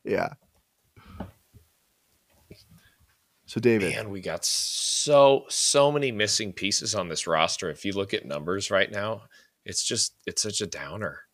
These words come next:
Speaker 1: What
Speaker 2: all
Speaker 1: are the,
Speaker 2: across the board.
Speaker 1: what are the top three missing pieces right now?
Speaker 2: Well, it's ca-, you know, catching is, catching is a big deal, but I don't think, I don't think that's the biggest void right now.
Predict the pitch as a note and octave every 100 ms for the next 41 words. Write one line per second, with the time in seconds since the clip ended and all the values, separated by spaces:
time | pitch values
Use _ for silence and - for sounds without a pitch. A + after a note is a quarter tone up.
0 | _ _ - G2+ A2+ A2 A#2 E2+ C#2 -
1 | C#2 C#2 C2+ - G#2+ B2+ A#2+ - A2+ G#2
2 | - G#2 F#2+ F2 - D#2+ D#2 - - -
3 | A1 B1 - - _ _ _ _ _ _
4 | _ _ _ - - _ _ - A#2+ -
5 | - - C#3 C3 C#3 C3+ A#2+ - C#3+ C3
6 | - F#3+ D#3+ A2+ G2+ - - _ B2+ C#3
7 | - E3 A2 G2 G2+ G2 D#2+ G#2 B2 G#2+
8 | F2 F#2 - _ _ _ _ _ _ _
9 | _ _ _ _ _ G2 G#2+ B2 - B2+
10 | C3 _ - G#2+ B2+ A#2+ G#2+ G#2+ G#2+ -
11 | F#2+ D#2+ F#2 G2 G2 - - D2+ D2+ D2+
12 | D2+ - D2 C#2+ D2